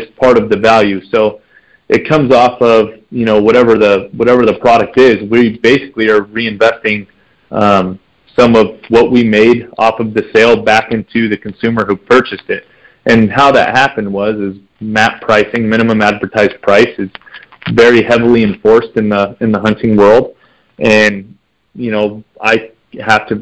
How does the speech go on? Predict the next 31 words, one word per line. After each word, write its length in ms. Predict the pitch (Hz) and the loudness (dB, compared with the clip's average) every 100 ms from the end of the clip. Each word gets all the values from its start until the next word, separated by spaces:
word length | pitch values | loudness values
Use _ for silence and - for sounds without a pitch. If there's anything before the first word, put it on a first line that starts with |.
| - | -8
advertise 540 | 113 113 113 - 110 101 | -2 0 -2 0 0 0
my 180 | 101 104 | 0 -2
price 400 | - 98 101 - - - | -2 -2 0 -2 -8 -4
for 180 | 104 104 | 0 0
the 120 | 98 - | -2 -4
same 160 | 104 | -4
price 260 | 98 101 - | 0 0 0
as 120 | 104 | -4
Cabela's 600 | - 104 90 95 107 101 | -2 -2 2 4 4 2
and 240 | 92 95 95 | -4 -8 -4
everyone 420 | 107 104 101 95 | 0 2 2 2
else. 260 | 127 113 - _ _ _ - | 2 0 -2 _ _ _ 2
But 440 | 151 110 - - _ _ _ _ | 4 2 -2 -14 _ _ _ _
I 100 | 131 | -2
don't 180 | 123 113 | -2 -2
have 180 | 127 110 | -2 0
a 40 | |
big 240 | 113 110 | -2 -2
box 260 | 107 107 - | -2 -4 -4
store 180 | 120 117 | 0 0
that 160 | 110 | 0
I 40 | 107 | -2
need 180 | 107 98 | -6 -8
to 60 | |
pay 280 | - 104 110 | -4 -2 0
for, 240 | 143 143 | 0 0
and 100 | 110 | 0
I 140 | 107 110 | -2 0
have 220 | 107 104 | -2 0
members 440 | 110 113 113 98 | -2 2 0 0
that, 340 | - 104 - | 0 0 0